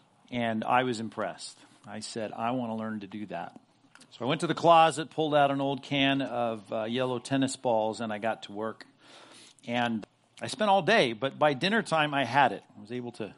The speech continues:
demonstrate for my family that I could ju-, juggle. And, and it's not, I mean, I didn't get on T V. I'm not that great, but I,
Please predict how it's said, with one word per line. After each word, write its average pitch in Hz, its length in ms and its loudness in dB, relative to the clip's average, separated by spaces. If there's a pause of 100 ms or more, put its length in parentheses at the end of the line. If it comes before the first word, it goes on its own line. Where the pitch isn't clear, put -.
(140)
demonstrate 160 600 2
for 151 100 -8
my 143 160 0
family 135 420 -2
that 107 120 -6
I 135 220 -2
could 127 240 -10
ju-, 120 240 -4 (160)
juggle. 113 400 -4
And, 147 120 -4
and 135 240 -4 (840)
it's 160 240 2
not, 202 280 6
I 160 60 2
mean, 123 160 -2
I 107 140 -2
didn't 127 220 -4
get 123 120 -2
on 110 180 -6
T 123 180 -4
V. 117 200 -2
I'm 110 140 -4
not 110 160 -6
that 104 180 -8
great, 123 260 -4
but 113 120 -2
I, 117 160 0